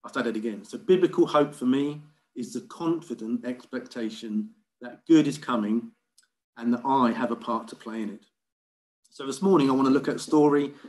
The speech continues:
um, of how Jesus brings hope to a potentially hopeless situation. If you've got your Bibles, um, please feel free to turn to Mark chapter six. Um, and we're gonna be looking at the very familiar story of Jesus feeding the five thousand.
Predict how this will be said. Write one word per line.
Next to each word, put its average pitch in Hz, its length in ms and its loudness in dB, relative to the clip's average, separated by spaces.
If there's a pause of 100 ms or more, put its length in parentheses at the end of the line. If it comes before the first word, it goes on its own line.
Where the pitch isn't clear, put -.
(160)
um, 123 300 0
of - 80 -8
how 131 220 0
Jesus 151 360 4
brings 131 260 0
hope 127 420 2 (300)
to - 120 -10
a 127 40 -6
potentially 123 960 -2 (240)
hopeless 120 500 -6
situation. 123 640 -2 (720)
If - 260 -20
you've - 80 -20
got - 120 -2
your 143 100 2
Bibles, 151 680 2
um, 120 420 -2
please 139 200 -10
feel 135 160 0
free 131 200 0
to - 60 -2
turn 131 280 -4
to 123 340 0 (240)
Mark 139 400 -2
chapter - 340 -10
six. - 640 -6 (540)
Um, 120 420 -2
and 131 160 -4
we're 160 140 4
gonna 151 120 -2
be 135 80 -2
looking 143 280 -4
at 127 100 -8
the 127 60 -4
very 135 360 -2
familiar 131 440 4
story 120 580 0
of 113 180 -12
Jesus 117 540 0
feeding 117 400 -4
the 107 160 -10
five 113 300 -10
thousand. 113 480 -2